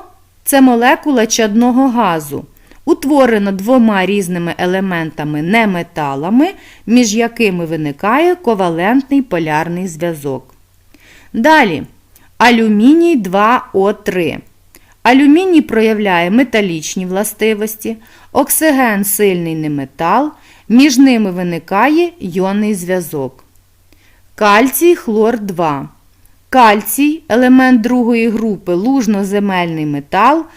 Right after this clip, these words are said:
хлор сильний неметал, галоген, між ними виникає йонний зв'язок. Отже, сьогодні ми з вами розглянули утворення йонного зв'язку.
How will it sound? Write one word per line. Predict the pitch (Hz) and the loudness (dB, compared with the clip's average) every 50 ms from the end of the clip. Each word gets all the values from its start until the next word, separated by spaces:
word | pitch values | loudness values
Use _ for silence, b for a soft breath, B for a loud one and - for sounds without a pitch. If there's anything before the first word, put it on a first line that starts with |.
| B B B B | B B B B
хлор | - - - 254 269 277 262 240 208 196 | -16 -4 -2 0 2 4 4 2 2 0
сильний | - - - 233 240 226 220 208 196 190 | -4 -4 -2 0 0 0 0 0 -2 -4
неметал, | 190 185 175 170 165 160 160 - - 160 165 208 277 294 | -4 -6 -6 -6 -8 -8 -8 -6 -4 -2 0 0 0 0
галоген, | 254 202 214 185 175 165 165 151 170 175 196 233 269 320 302 B B B B B B | -2 -2 -2 -2 -2 -4 -4 -6 -6 -4 -2 -2 -2 -2 -4 B B B B B B
між | 208 240 254 220 | 0 0 2 2
ними | 226 240 214 196 185 175 | 2 2 2 0 -4 -6
виникає | 160 165 160 151 143 139 - 175 185 233 294 311 320 302 | -6 -6 -6 -6 -8 -6 -4 -2 0 0 2 0 0 -2
йонний | 240 185 180 170 165 165 165 170 175 | -2 -4 -4 -4 -4 -6 -6 -6 -8
зв'язок. | 170 160 156 170 170 160 156 - 123 123 - _ _ - _ _ _ _ _ - _ _ _ _ b b b b b b b b b b b | -8 -6 -6 -6 -6 -6 -8 -10 -10 -10 -12 _ _ -20 _ _ _ _ _ -20 _ _ _ _ b b b b b b b b b b b
Отже, | 233 269 220 240 285 | 0 0 2 0 -2
сьогодні | 262 - 277 285 269 370 403 311 302 | -2 0 -2 0 2 2 4 6 6
ми | 254 240 240 | 6 6 4
з | 202 | 2
вами | 208 269 277 320 302 262 | 0 0 2 4 2 2
розглянули | 226 220 214 220 214 208 247 302 349 359 330 302 277 294 | 2 2 0 0 0 0 0 0 0 0 0 0 0 -2
утворення | - - 233 220 - 190 175 240 294 359 349 339 285 254 233 | -2 -4 -8 -6 -6 -4 -2 0 2 2 2 4 4 4 4
йонного | 208 175 180 190 196 202 202 202 208 214 202 | 2 0 -2 -2 -2 -2 -2 -4 -2 -4 -4
зв'язку. | 185 196 190 196 196 196 - - - 147 147 127 | -6 -4 -6 -6 -6 -8 -14 -12 -8 -8 -8 -8